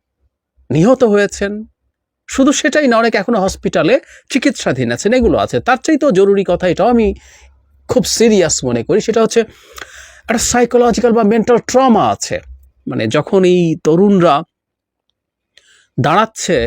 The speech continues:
পুলিশের গুলির মুখোমুখি, তারা তাদের ওই সময়কার স্বপ্নে সেটা করেছে, কিন্তু সে দেখেছে, যারা বেঁচে আছে তাদের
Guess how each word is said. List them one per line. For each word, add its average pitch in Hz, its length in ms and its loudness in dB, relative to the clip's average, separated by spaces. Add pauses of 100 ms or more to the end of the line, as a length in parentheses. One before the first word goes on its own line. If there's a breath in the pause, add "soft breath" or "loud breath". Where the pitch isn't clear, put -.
(500)
পুলিশের 196 400 0
গুলির 123 300 -2
মুখোমুখি, 113 580 -6 (960)
তারা 135 180 0 (100)
তাদের 139 280 2
ওই 139 200 2
সময়কার 131 320 -2 (100)
স্বপ্নে 135 460 -2
সেটা - 220 -6
করেছে, 208 420 0 (400 loud breath)
কিন্তু 233 200 0
সে 294 80 2
দেখেছে, 285 440 -2 (460)
যারা 185 160 0
বেঁচে 247 300 0
আছে 190 200 -4
তাদের 160 220 -4